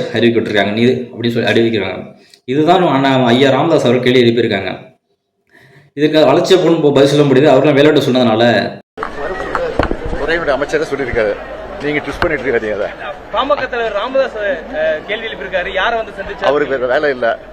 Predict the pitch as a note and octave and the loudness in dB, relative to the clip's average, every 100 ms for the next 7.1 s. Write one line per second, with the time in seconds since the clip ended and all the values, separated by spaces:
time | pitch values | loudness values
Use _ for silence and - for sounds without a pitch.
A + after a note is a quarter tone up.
0 | - B2 C#3+ B2+ C3+ C#3+ B2 B2 A#2 A2 | -8 -4 -2 -4 -4 -2 -2 -4 -10 -12
1 | A2 F#2+ F#2+ G2+ B2 C3+ C#3 A#2 C3 B2+ | -8 -6 -4 -4 -4 -4 -4 -4 -4 -4
2 | A#2 G#2 G#2+ - G#2 F2+ - - - B2 | -4 -4 -6 -8 -8 -8 -12 -14 -8 -6
3 | B2 E3+ - - - - - _ _ - | -2 -4 -4 -14 -18 -18 -20 _ _ -6
4 | B2 C#3+ C3+ B2 A#2 A#2+ C#3 D#3+ D3+ C#3 | 2 4 6 6 4 4 2 2 2 2
5 | B2 B2 A#2 A2+ A2 G#2+ A2+ C#3+ C3 A2+ | 4 4 4 2 0 -2 -2 -2 0 -2
6 | A2+ A2 A#2 C#3 B2+ A2 G2+ B2 G2 - | -2 -2 -2 0 0 0 0 0 0 -4